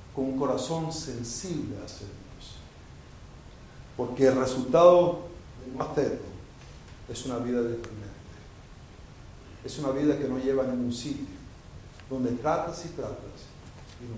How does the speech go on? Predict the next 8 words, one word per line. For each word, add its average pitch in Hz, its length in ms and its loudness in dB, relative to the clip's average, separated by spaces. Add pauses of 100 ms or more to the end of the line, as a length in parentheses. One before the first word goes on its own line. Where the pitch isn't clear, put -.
pasa - 200 -12
nada. - 180 -14 (960)
Oremos. 110 420 -12
Padre 120 240 0
Santo, 131 380 -4 (3500)
vemos 135 320 0
el 127 120 2
llamado 127 640 6